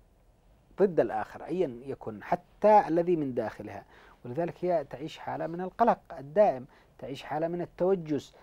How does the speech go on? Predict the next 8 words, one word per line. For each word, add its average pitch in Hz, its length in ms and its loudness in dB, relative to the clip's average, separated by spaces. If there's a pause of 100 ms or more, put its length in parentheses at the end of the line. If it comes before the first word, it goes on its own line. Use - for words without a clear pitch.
(220)
تعيش 143 300 -8
حالة 185 580 4
من 156 220 -2
ال-، 147 400 -2
ال-، 123 680 -6
اللا 156 440 12
ثقة 123 400 -2 (100)
بأحد. 101 360 -8